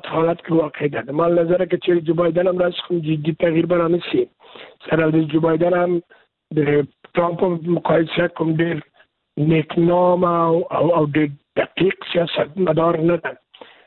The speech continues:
او د افغانستان په اړه متاسفانه لکه چې ټرمپ هیڅ شناخت نه لري، جو بایدن هم نه لري،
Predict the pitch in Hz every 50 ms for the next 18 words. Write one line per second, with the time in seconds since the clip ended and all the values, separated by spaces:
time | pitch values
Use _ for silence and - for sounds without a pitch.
0 | _ _ _ - 147 147 143 147 160 160 147 139 151 151 151 - - 180 180 180
1 | 151 - 160 170 170 165 156 139 156 156 147 - - 170 160 165 160 160 160 135
2 | - - - 156 143 - - 170 175 180 180 170 - - _ - 175 156 - -
3 | - 180 175 170 165 - - - - 175 175 170 165 165 160 160 165 - _ _
4 | _ _ _ _ _ _ _ - 170 143 147 156 139 156 160 160 165 175 175 180
5 | 180 180 185 175 175 175 175 170 175 175 180 -